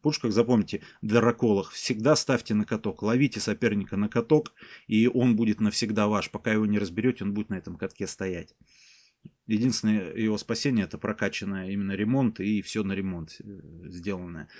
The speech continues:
оборудка, а если иначе, нет. Вот по, ребят, броне видите.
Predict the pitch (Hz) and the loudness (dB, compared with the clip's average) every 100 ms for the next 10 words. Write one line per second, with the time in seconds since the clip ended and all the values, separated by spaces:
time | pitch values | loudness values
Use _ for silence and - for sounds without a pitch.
0 | - 95 95 95 87 - 69 87 - 104 | -12 -8 -4 -4 -6 -10 -10 -8 -6 -2
1 | 110 - 92 85 - _ - - - _ | -2 -2 -8 -10 -14 _ -20 -20 -20 _
2 | 127 160 - 175 165 123 - _ _ 139 | 0 0 6 8 8 4 -4 _ _ -2
3 | 135 139 - 131 143 160 127 101 117 82 | 0 0 2 2 6 6 4 2 -2 -6
4 | 78 80 78 | -12 -12 -14